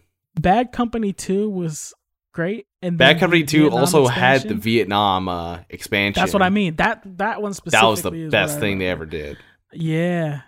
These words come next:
Speaker 1: like, uh, and I remember because in the main game, I think the big unbalanced thing was that you could get ch-, it's not Juggernaut, it's something else. It's, uh, it's something that gave you slightly more health.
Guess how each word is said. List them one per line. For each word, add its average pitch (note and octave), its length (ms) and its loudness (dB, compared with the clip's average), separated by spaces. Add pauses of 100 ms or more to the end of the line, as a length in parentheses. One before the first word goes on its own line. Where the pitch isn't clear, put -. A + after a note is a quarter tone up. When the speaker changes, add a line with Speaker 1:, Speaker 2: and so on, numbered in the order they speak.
(220)
Speaker 1:
like, D#3+ 280 -6
uh, D#3+ 440 -4 (440)
and F3 120 -2
I E3+ 100 2
remember F#3 340 0
because E3 680 -4
in D#3+ 240 -6
the D#3 180 -4
main D#3+ 460 -4
game, G3 440 -4
I D#3 160 -10
think D#3+ 440 -12 (520)
the F3 120 -4
big D#3+ 720 -2 (180)
unbalanced D#3 680 -6
thing D#3 380 -6
was E3+ 160 -6
that D3+ 240 -10
you D#3 60 -8
could D#3 180 -14
get D3+ 240 -16 (240)
ch-, - 280 -16
it's F3 120 -16
not G3+ 200 -8
Juggernaut, D3+ 640 -8
it's - 160 -16
something F#3 340 -8
else. - 320 -10 (580)
It's, - 280 -10
uh, D#3+ 280 -2
it's D3 140 -12
something G3+ 240 -4
that D#3 140 -6
gave E3 160 -4
you D#3+ 80 -6
slightly D3 260 -10
more C3 160 -10
health. - 400 -18